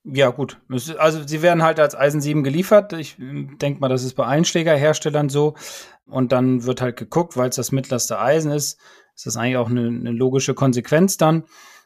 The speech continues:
Und dann werden halt die anderen Eisen dementsprechend angepasst. Also es wird halt alles dann so gebaut, wie es beim Eisen sieben auch ist. Natürlich mit einem anderen Loft und mit einem längeren Schaft dann logischerweise oder mit einem kürzeren Schaft.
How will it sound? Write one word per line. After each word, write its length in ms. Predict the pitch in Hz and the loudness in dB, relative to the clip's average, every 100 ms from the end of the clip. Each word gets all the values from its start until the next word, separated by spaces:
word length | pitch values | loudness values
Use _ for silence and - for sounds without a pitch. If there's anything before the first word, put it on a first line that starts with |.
| _ 151 | _ -4
Und 140 | 139 | 0
dann 180 | 135 127 | 2 4
werden 240 | 135 135 | 4 4
halt 160 | 135 131 | 0 -4
die 80 | 135 | 0
anderen 240 | 127 135 | 0 2
Eisen 360 | 107 123 127 123 | 2 2 2 4
dementsprechend 600 | 127 127 113 - 127 120 | 4 2 0 -2 -2 0
angepasst. 600 | 143 151 - 101 - 113 | 2 2 0 -6 -8 -8
Also 160 | 107 | -8
es 120 | 107 - | -8 -6
wird 140 | 120 | -4
halt 160 | 120 107 | -4 -4
alles 320 | 113 127 - | -2 -2 -2
dann 340 | 123 120 123 | -2 0 -2
so 220 | 113 123 | -2 -2
gebaut, 500 | 123 113 113 120 127 | -2 0 2 2 0
wie 60 | 117 | -4
es 100 | 123 | -8
beim 200 | 120 113 | -6 -6
Eisen 280 | 110 117 110 | -4 -4 -6
sieben 220 | 107 113 | -8 -6
auch 300 | 123 160 160 | 0 2 2
ist. 200 | 156 - | -2 -2
Natürlich 360 | 120 - 117 107 | -6 -6 -8 -8
mit 80 | |
einem 100 | 110 | -12
anderen 240 | 110 110 113 | -12 -12 -2
Loft 400 | 151 165 - _ _ _ _ | 0 0 -6 _ _ _ _
und 140 | 123 | -2
mit 80 | 123 | 2
einem 100 | 117 | 2
längeren 420 | 117 120 120 110 | 2 0 -2 -4
Schaft 360 | 107 - 156 - | -4 -2 -2 -2
dann 120 | 135 | -2
logischerweise 840 | 131 131 135 - 113 120 127 123 107 | -2 0 -2 -4 -4 -2 -2 -4 -8
oder 160 | 104 | -12
mit 80 | 101 | -14
einem 120 | 98 | -16
kürzeren 460 | - 165 - 135 127 | -4 -2 -2 -8 -6
Schaft. 360 | - 135 135 | -2 -2 -2